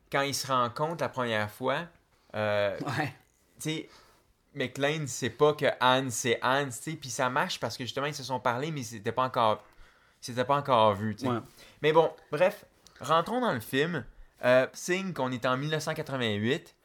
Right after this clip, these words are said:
Speaker 1: John McClane se lève pour prendre un bagage, puis tu vois son gun dans l'avion.
Speaker 2: <laughs> Ouais.
Speaker 1: Aujourd'hui, je pourrais même pas rentrer dans un avion avec un couteau de plastique. <laughs> Fait que ça, c'est, ça m'a
Speaker 2: Tu pourrais
Speaker 1: vraiment
Speaker 2: être ninja pour le président des États-Unis, je, t'aurais pas le droit d'avoir un couteau de plastique.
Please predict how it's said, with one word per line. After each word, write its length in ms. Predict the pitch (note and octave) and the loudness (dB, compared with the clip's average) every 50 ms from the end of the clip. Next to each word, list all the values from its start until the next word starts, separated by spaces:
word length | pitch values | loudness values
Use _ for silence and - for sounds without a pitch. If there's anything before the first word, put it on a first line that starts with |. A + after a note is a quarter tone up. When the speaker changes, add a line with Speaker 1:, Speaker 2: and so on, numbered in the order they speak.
| _ _ _ _ - A2+ | _ _ _ _ -12 -2
Speaker 1:
John 260 | A2+ D3+ E3 F3+ F3 | 2 2 2 2 2
McClane 380 | D#3+ D3 - D#3 D#3+ F3+ F#3+ E3 | -2 -4 -4 -4 -4 -4 -4 -2
se 100 | - C3+ | -2 0
lève 220 | B2+ C#3+ E3 E3+ | 2 2 0 0
pour 140 | - C#3 - | -2 -6 -6
prendre 180 | - D3 C#3+ C3+ | -4 -4 -2 0
un 80 | B2 | 2
bagage, 640 | A2+ G#2+ G#2+ A2+ A#2+ B2+ C#3 D#3+ F3 D3+ C3+ B2 _ _ _ _ _ _ _ _ _ - | 2 2 4 4 2 2 2 0 -2 -6 -10 -12 _ _ _ _ _ _ _ _ _ -6
puis 300 | E3+ F#3 G#3 G3+ - - - | -4 -4 -4 -4 -6 -12 -12
tu 100 | - C#3+ | -10 -4
vois 160 | C3 D#3 F3+ F3 | 2 2 2 2
son 260 | - D3+ B2+ A#2+ A2+ | 2 0 0 0 0
gun 480 | G#2+ A#2+ B2+ C3 C#3+ D3+ D3 B2 G#2 - _ - | 2 4 6 6 6 4 2 -2 -6 -8 _ -12
dans 260 | A#2 G#2 C3+ C#3 C#3+ C3+ | 0 4 6 6 6 6
l'avion. 460 | B2+ A#2 G#2+ C3 A2 A2+ G#2+ G#2+ G#2 | 6 6 6 4 4 4 4 4 4
Speaker 2:
<laughs> 140 | D#3 - - | 0 0 -2
Ouais. 120 | D#3 - - - | -4 -6 -4 -4
Speaker 1:
Aujourd'hui, 500 | E3 F3+ F3 G#3 G3 F#3+ E3+ E3 G3+ A#3 | -2 0 2 4 4 4 2 0 -4 -4
je 100 | A3+ - | -4 -2
pourrais 180 | - C#3+ C#3 C#3+ | -2 -2 0 0
même 160 | D3+ D3 C#3+ | 0 0 4
pas 100 | F#3+ F#3 | 4 4
rentrer 220 | E3+ D#3 - E3+ | 4 4 0 2
dans 140 | D#3 C#3+ C3 | 0 0 2
un 40 | C3 | 2
avion 220 | B2+ B2 D3 E3+ D#3 | 0 2 2 0 0
avec 140 | C3+ - C3+ | 0 -2 -2
un 100 | A#2+ A2+ | -4 -4
couteau 340 | - - - D3+ - F#3+ F3+ | -4 -8 -10 -6 -4 -4 -4
de 60 | - | -4
plastique. 800 | - - C#3+ B2+ A#2 A2 - - - C3+ C3 C3 - - - - B2+ | -4 2 4 4 4 4 -2 -10 -4 -4 -4 -4 -4 -12 -14 -12 -8
<laughs> 1400 | A2 F#3 - - A2 G#2 - - - D#3 C3 - - - C#3+ - - - - - - - _ _ _ _ - | -6 -4 -6 -6 -8 -10 -16 -6 -4 -4 -4 -4 -6 -20 -20 -20 -20 -20 -20 -20 -20 -20 _ _ _ _ 0
Fait 140 | - D#3+ D#3 | 0 0 0
que 160 | D#3 - D3 | 0 -6 -4
ça, 100 | E3 A3 | -4 -4
c'est, 200 | G#3+ - D#3+ C#3+ C#3 | -2 -2 -4 2 6
ça 100 | C#3+ C#3 | 8 10
m'a 80 | C#3+ C#3+ | 10 8
Speaker 2:
Tu 40 | |
pourrais 160 | C#3+ E3 G3 F#3+ | 10 10 10 10
Speaker 1:
vraiment 160 | E3+ F3 F#3 | 10 8 6
Speaker 2:
être 80 | G3 | 6
ninja 340 | A3 A#3+ A3+ G#3 E3+ G3+ A#3 | 6 4 4 4 4 4 2
pour 140 | A3+ A#3 F3 | 4 4 0
le 80 | C#3+ C#3 | 0 2
président 340 | - E3 D3+ D3 E3 F#3 | 2 -2 -2 2 2 2
des 140 | F#3 E3 C#3+ | 2 2 -2
États-Unis, 480 | C#3+ C#3 D3 C#3 B2+ B2+ C#3 D#3+ F#3+ G3 | -6 -4 -4 -4 -4 -4 -4 -4 -4 -4
je, 160 | - - - | -6 -10 -8
t'aurais 260 | - D#3 C#3+ C3+ C3 | 0 0 0 2 4
pas 120 | C#3+ C#3+ C3+ | 4 4 4
le 60 | B2+ | 4
droit 200 | C#3 C3 D#3 D#3 | 2 0 2 4
d'avoir 260 | C#3 B2 A#2+ C3+ C3+ | 4 4 6 4 2
un 60 | C3+ | 2
couteau 240 | - - - - C#3+ | 0 -2 -4 -4 -4
de 60 | C3+ | 0
plastique. 1000 | - E3 D3 - E3+ E3 - - - - - E3+ D#3+ - - F3 F3 - - - | 0 0 2 2 2 0 0 -6 -8 -8 -4 -4 -4 -4 -6 -10 -12 -12 -16 -20